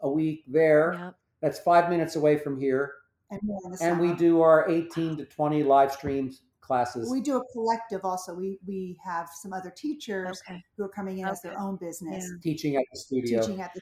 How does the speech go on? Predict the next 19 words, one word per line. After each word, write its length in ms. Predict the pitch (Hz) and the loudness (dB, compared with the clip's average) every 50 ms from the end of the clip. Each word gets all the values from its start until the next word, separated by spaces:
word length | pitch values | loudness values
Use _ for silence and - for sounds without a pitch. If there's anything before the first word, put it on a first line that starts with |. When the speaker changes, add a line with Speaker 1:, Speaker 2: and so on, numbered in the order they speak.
| _ _ | _ _
Speaker 3:
studio. 240 | - - - 170 175 | -10 -10 -8 -8 -12
Speaker 1:
So 180 | 180 - - 160 | -8 -2 0 2
Speaker 3:
we're 60 | 151 | 4
Speaker 1:
we 40 | 151 | 4
Speaker 3:
all 80 | 147 - - | 2 2 0
Speaker 1:
share 260 | - 165 160 156 151 147 | 2 4 4 6 6 4
Speaker 3:
team-, 80 | 139 127 | 4 2
Speaker 1:
the 200 | 131 120 113 117 | 2 0 0 -2
Speaker 3:
the 60 | 208 196 | -6 -10
space 460 | - - - 202 196 185 185 - - | -12 -10 -8 -6 -6 -6 -8 -10 -14
with 140 | 185 180 - | -16 -14 -12
them. 200 | 170 165 165 175 | -12 -12 -10 -10
And 120 | 180 185 | -8 -4
we, 260 | 214 214 208 185 - _ _ _ _ _ _ - | -2 -2 -2 -2 -6 _ _ _ _ _ _ -10
you 140 | 240 226 | -8 -6
know, 100 | 208 202 | -6 -6
we, 400 | 190 190 208 208 202 196 190 196 | -6 -6 -6 -6 -4 -4 -4 -4
um, 400 | 185 175 175 170 170 170 170 170 - _ _ _ - _ _ _ _ _ _ _ _ _ _ _ _ - | -4 -4 -4 -4 -6 -8 -12 -18 -20 _ _ _ -20 _ _ _ _ _ _ _ _ _ _ _ _ -12
uh, 440 | 170 175 170 156 156 151 147 - - | -10 -8 -6 -6 -6 -6 -6 -6 -8